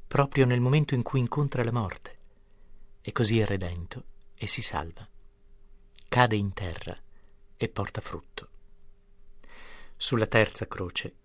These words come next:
Gesù salva il mondo con la sua sofferenza. Ogni sofferenza d'ora in poi,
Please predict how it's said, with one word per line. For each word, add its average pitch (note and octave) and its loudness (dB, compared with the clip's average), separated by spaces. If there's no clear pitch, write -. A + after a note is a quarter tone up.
Gesù A2+ 4
salva A#2 4
il G#2 2
mondo A2 2
con G#2+ -2
la G2 -2
sua - 2
sofferenza. E2+ -4
Ogni C#3+ 8
sofferenza G#2 2
d'ora G#2 0
in G2 0
poi, F2 -4